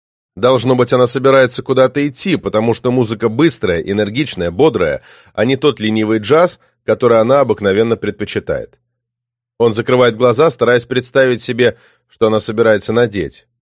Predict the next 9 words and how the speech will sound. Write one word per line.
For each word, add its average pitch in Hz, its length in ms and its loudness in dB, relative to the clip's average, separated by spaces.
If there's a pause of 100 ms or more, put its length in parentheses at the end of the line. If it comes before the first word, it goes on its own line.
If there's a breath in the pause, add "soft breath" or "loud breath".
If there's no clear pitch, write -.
(840)
Что - 180 -2
она 110 140 2
как - 220 -6
раз 120 180 2
сейчас 135 460 -2
натягивает 117 640 0
на 110 100 -2
свою 113 340 -2
кожу, 80 480 -4